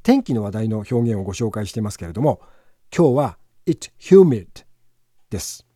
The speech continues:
続けて言ってみてください。It's humid.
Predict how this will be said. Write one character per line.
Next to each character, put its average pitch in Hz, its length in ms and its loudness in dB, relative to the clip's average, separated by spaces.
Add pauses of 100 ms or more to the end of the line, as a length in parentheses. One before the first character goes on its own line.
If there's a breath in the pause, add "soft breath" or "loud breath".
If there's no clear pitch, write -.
(640)
続 208 200 -6
け 202 100 6
て 123 80 0
言 110 40 -4
っ - 40 -10
て 127 100 -6
み 120 80 -2
て 117 80 -8
く 98 80 -10
だ 87 80 -10
さ 82 140 -10
い。 71 80 -20 (1000)
It's - 260 -6
humid. 190 420 2